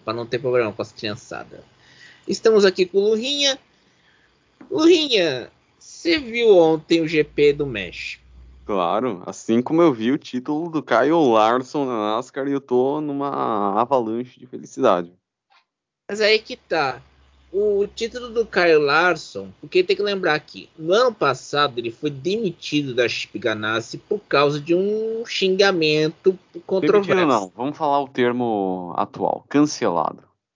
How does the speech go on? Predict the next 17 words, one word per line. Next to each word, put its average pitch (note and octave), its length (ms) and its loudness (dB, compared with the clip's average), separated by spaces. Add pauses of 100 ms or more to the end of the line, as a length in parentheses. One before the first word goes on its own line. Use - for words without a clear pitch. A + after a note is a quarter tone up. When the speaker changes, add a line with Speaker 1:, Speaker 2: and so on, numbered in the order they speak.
(300)
Speaker 1:
Cancelado, C#3+ 720 2
obrigado. A2+ 520 -4 (560)
Ele D3+ 100 -2
foi F#3+ 180 0
cancelado F3+ 680 4
por G#3+ 360 2
usar F#3+ 360 2
um F#3 100 0
termo E3 920 4 (440)
controverso D#3+ 880 2
durante F#3+ 480 0
um F#3+ 100 -6
jogo D3+ 320 0
de F#3 80 -8
videogame. E3 580 0 (840)
Speaker 2:
Sim. - 240 -6 (1500)
Speaker 1:
Aí G#3 320 2